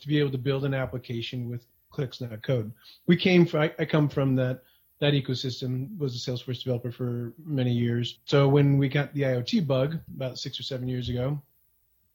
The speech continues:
and we actually started a company called, um,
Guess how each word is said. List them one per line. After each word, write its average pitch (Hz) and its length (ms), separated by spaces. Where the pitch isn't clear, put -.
and 131 600
we 147 220
actually 135 300
started 139 300
a 139 40
company 127 420
called, 123 480
um, 117 380